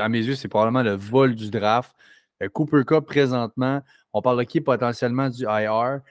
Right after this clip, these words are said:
Si tu me dis au début de l'année, dans un scénario, puis on est très conservateur avec ça, puis, euh, on me dit, « OK,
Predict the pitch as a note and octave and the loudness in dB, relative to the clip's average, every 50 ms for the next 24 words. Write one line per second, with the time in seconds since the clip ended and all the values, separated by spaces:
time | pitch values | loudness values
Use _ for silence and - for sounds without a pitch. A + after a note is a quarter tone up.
0 | _ _ _ _ - - - - F#3 E3+ - - C#3 C3 B2 A#2 A#2+ C3 D3 D#3+ | _ _ _ _ -18 -14 -12 -10 -10 -10 -8 -8 -6 -6 -8 -8 -8 -8 -8 -8
1 | - - B2+ A2+ A2+ G#2 C3 C#3+ C#3 C3 D3 D3 C3+ B2+ A#2+ A2 A2 A2+ A#2 A#2+ | -8 -6 -6 -6 -4 0 0 0 2 2 -2 -2 0 0 0 0 0 -2 -2 -2
2 | B2 C3 C3+ _ _ _ _ _ - - G#2 A2 A2+ A#2 A2 - B2+ A#2+ A#2+ A2 | -4 -4 -6 _ _ _ _ _ -10 -6 -6 -4 -4 -4 -4 -4 -4 0 0 0
3 | G#2+ A2+ B2 C3+ C#3+ C3 C3+ - - A2 G#2+ G#2+ A2 G#2+ - - D3 C#3+ - C3+ | 0 0 0 0 -2 -2 -4 -10 -8 -8 -6 -4 -4 -6 -6 -4 -4 -2 -2 -2
4 | A#2+ - C3 A#2 A2+ A2 A2 - B2 A#2 A2+ G#2+ G#2 G2+ G2 - - - B2+ B2 | -2 -2 0 0 2 0 2 0 0 0 0 -2 -2 -4 -6 -8 -8 -4 -2 -2
5 | C3 C3+ C3+ _ _ _ _ _ _ - A#2 A#2 A#2+ B2 B2 A#2+ - A2+ G#2+ G#2 | -2 -2 -4 _ _ _ _ _ _ -12 -8 -6 -4 -4 -4 -4 -4 -6 -4 -4
6 | G#2 G2+ G#2+ G#2+ G#2+ G#2 G2+ G2+ A2 A#2 B2 C#3 D3 - B2 A2+ - - | -4 -4 -4 -6 -6 -8 -10 -10 -8 -6 -4 -4 -2 -2 -4 -4 -2 0